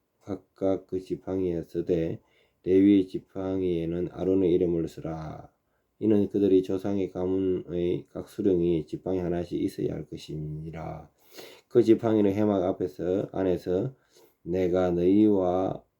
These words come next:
만나는 곳인 증거궤 앞에 두라.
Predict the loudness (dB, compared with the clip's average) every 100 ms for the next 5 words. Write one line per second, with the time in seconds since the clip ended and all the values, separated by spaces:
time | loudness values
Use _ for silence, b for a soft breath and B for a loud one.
0 | _ _ _ _ _ _ _ -2 0 2
1 | 2 2 0 0 -2 -2 -4 -4 -2 0
2 | 0 0 -4 -4 -6 -12 -10 -8 -4 -6
3 | -6 -12